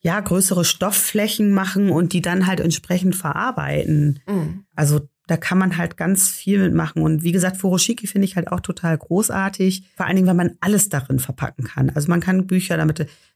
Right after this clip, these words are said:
Speaker 1: man kann Körbe daraus basteln, so dass man halt einen Präsentkorb in einem Tuch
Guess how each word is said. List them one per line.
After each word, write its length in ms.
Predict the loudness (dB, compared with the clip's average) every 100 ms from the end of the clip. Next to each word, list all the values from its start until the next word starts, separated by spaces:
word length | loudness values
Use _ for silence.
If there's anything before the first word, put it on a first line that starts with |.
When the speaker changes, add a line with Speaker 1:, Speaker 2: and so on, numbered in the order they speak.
| -2
Speaker 1:
man 140 | 0
kann 260 | 2 -2 -4
Körbe 420 | -2 0 0 0
daraus 460 | 0 0 0 0 -2
basteln, 420 | 0 0 2 0
so 120 | 2
dass 180 | 0 0
man 180 | 0 0
halt 140 | -2
einen 180 | -2 -2
Präsentkorb 880 | 0 0 2 0 -2 -4 -2 -4 -8 _ _ _ _ _
in 160 | 2 2
einem 240 | 2 0
Tuch 580 | 2 2 2 2 -2